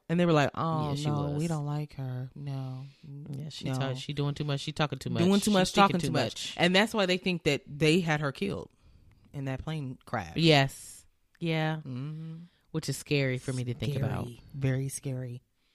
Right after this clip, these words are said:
Speaker 1: But,
Speaker 2: Yeah.
Speaker 1: you know.
Speaker 2: So there's that. <sighs> Boy.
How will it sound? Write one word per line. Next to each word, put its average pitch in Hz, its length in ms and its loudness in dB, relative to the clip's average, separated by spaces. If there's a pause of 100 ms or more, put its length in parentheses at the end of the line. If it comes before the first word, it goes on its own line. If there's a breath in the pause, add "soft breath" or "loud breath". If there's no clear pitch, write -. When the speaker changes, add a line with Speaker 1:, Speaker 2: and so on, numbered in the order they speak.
(180)
Speaker 1:
But, 302 260 -12
Speaker 2:
Yeah. - 260 -6
Speaker 1:
you 285 80 -8
know. 208 100 -10 (1040)
Speaker 2:
So - 160 -2
there's 330 240 -2
that. 339 300 -8 (2000 loud breath)
<sighs> - 880 -18
Boy. 143 300 -6